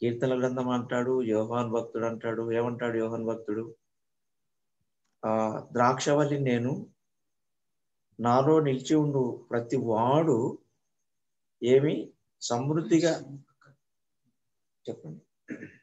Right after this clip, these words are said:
"నాలో నిలిచి ఉంటే మీరు మోరు ఫ్రూట్స్ను ఫలించుతారు, ఎక్కువ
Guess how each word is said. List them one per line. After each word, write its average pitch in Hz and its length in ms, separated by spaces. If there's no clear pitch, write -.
"నాలో 151 600
నిలిచి 143 360
ఉంటే 127 680
మీరు 127 440
మోరు 147 1000
ఫ్రూట్స్ను 147 880
ఫలించుతారు, 107 1080
ఎక్కువ 123 760